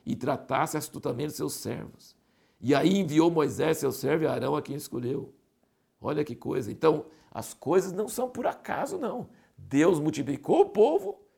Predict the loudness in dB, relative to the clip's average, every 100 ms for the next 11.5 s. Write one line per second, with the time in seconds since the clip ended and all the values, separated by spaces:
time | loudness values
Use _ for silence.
0 | -6 -4 2 2 2 4 4 4 2 -8
1 | -8 -4 -2 -2 -2 0 0 6 10 10
2 | 10 4 2 -2 -14 _ _ _ _ _
3 | -2 0 0 -4 -6 -6 -4 -2 0 0
4 | 0 2 2 2 0 0 0 0 2 2
5 | -2 -12 -2 2 2 2 -4 -10 _ _
6 | _ 0 2 2 0 2 2 0 0 -4
7 | -6 -16 -20 _ -10 0 2 4 2 2
8 | 0 2 4 6 4 0 -6 _ _ _
9 | _ _ 4 4 6 2 2 2 4 4
10 | 4 4 0 2 4 4 0 -2 -2 0
11 | 2 2 0 -6